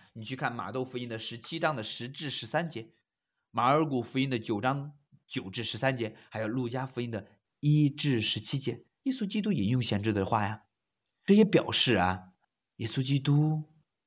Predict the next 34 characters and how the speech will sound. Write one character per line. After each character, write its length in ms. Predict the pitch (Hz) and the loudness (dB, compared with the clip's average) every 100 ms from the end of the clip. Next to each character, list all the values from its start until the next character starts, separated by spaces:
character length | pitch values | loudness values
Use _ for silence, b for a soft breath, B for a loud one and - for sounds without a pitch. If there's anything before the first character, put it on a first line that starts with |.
| _ | _
就 200 | - 247 | 2 4
是 540 | 175 - 135 90 - - | 4 2 2 0 -2 -10
先 440 | - 170 147 143 | 0 4 4 4
知 360 | 135 147 151 151 B B | 4 4 2 -2 B B
所 340 | - - 104 113 | -16 -6 -2 0
指 180 | - 98 | 0 -2
的 140 | 82 | -2
盟 260 | 95 117 139 | 0 2 6
约 140 | 127 | 8
的 80 | 107 | 6
使 240 | - 104 | 2 0
者， 360 | 101 101 - _ _ _ _ _ _ _ _ - | -2 -4 -6 _ _ _ _ _ _ _ _ -6
那 180 | 95 | -4
位 320 | 98 92 92 _ - | -4 -8 -10 _ -8
来 300 | 98 92 101 | -2 0 0
临 240 | 95 92 | 0 -2
的 80 | 92 | -2
默 180 | 101 - | -2 -2
西 220 | - 90 | -2 -4
亚。 160 | 90 - _ _ _ _ _ _ _ _ _ | -8 -14 _ _ _ _ _ _ _ _ _
好， 240 | - - - | -18 -16 -10
那 120 | 90 | -4
就 80 | 90 | -2
让 180 | 90 | 0
我 60 | 90 | 0
们 280 | 87 87 - _ _ _ | -2 -4 -8 _ _ _
怀 240 | - 92 | -8 -6
着 800 | 92 110 104 98 92 90 87 - _ | 0 2 4 4 2 0 -2 -10 _
先 320 | - 110 101 | -4 -2 -2
知 80 | 104 | -2
那 180 | 104 95 | -4 -4
份 200 | 90 85 | -4 -8
心 320 | - 101 101 | -6 -6 -6
情， 300 | - - 92 | -8 -12 -16